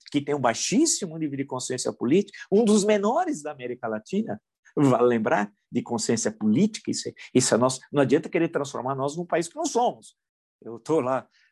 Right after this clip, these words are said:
concluindo, <laughs> espero que, é, conclua mesmo, tô quase acabando a história concisa do Brasil. Poxa, eu tô revendo questões e fico falando, poxa, não dá pra construir um país que nós não somos.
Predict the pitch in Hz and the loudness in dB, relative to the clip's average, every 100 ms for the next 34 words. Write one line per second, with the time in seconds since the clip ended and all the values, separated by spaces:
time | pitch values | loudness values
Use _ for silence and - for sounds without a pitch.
0 | _ 139 135 135 135 170 107 98 _ _ | _ -8 -4 0 0 -2 -6 -8 _ _
1 | _ - - - - - - - - - | _ -6 -6 -6 -6 -6 -8 -16 -18 -16
2 | - - 147 135 139 131 151 151 135 135 | -12 0 2 2 0 -2 4 4 4 0
3 | 113 117 151 151 165 135 135 123 117 131 | 0 -2 -2 -2 -4 -4 -4 -4 -6 -4
4 | 120 123 110 123 110 110 107 104 101 180 | -6 -6 -10 -6 -4 -4 -2 -4 -4 0
5 | 277 - _ - - - 359 - - 202 | 0 0 _ -20 -20 -2 0 0 0 0
6 | 220 160 185 226 175 131 - 220 302 226 | 0 0 -2 -4 -6 -8 -6 -4 -2 -2
7 | 127 - _ _ 262 - 320 - 262 220 | -6 -10 _ _ -6 -4 -6 -4 -4 -4
8 | 220 294 - 277 370 359 381 - - 180 | -2 -4 -2 -4 -2 -2 -2 -4 -6 -6
9 | 160 - 190 214 220 214 247 277 285 403 | -6 -4 -4 0 -2 -4 -4 -4 -2 -4
10 | - 349 349 143 127 | 0 0 0 -6 -20